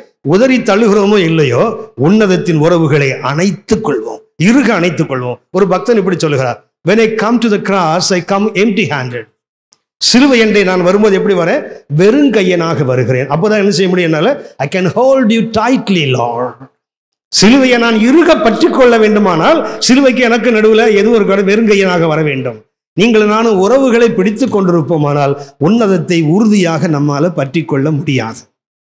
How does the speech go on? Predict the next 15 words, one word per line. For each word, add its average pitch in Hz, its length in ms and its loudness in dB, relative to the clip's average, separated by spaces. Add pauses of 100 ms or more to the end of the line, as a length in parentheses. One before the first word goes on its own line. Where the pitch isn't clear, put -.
(160)
உங்க 151 160 0
எல்லாருக்கும் 185 320 0
தெரியும், 151 300 -2 (840)
சகரியாவிடத்தில் 208 640 0
தேவதூதன் 196 480 0
சொல்லுகிறான், 151 720 -2
"சகரியாவே, 160 800 -2 (140)
உன் 131 160 -2
வேண்டுதல்கள் 165 640 0
கேட்கப்பட்டது." 120 540 -6 (1200)
உடனே 180 180 0
அவர் 196 120 2
என்ன 196 140 0
சொன்னா 208 200 0
தெரியுங்களா? 180 640 -2